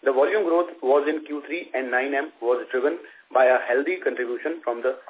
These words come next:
C P V C, H D P E pipe and value-added product segment of fittings. On the profitability front, our ebitda for the quarter was up by twenty-five percent Y O Y to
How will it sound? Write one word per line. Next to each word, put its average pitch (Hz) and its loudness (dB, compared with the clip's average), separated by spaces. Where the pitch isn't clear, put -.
C 190 -10
P 147 -10
V 120 -8
C, 151 -12
H 139 -2
D 143 -8
P 147 -12
E 127 -14
pipe 117 -2
and 127 -2
value-added 143 2
product 123 2
segment 131 -2
of 135 4
fittings. 104 -2
On 170 2
the 196 6
profitability 175 2
front, 156 0
our 127 4
ebitda 143 2
for 135 2
the 135 2
quarter 120 0
was 123 0
up - 0
by 120 0
twenty-five 123 -2
percent 113 -2
Y 117 2
O 120 4
Y 110 0
to 190 -2